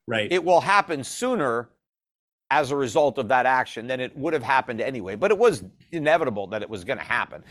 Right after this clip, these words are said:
Speaker 2: In fact, it should have already happened. It's long overdue.
Speaker 1: Yeah. Okay.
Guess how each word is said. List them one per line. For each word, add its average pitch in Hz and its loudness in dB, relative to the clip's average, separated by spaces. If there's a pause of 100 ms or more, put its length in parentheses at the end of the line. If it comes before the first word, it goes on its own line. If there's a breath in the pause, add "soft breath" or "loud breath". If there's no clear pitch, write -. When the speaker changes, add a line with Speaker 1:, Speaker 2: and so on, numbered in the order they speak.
Speaker 2:
In 165 -4
fact, 180 2
it 160 -6
should 240 0
have 165 0
already 170 2
happened. 101 -2 (260)
It's 143 -6
long 180 4
overdue. 151 2 (460)
Speaker 1:
Yeah. 104 -6 (1000)
Okay. 123 0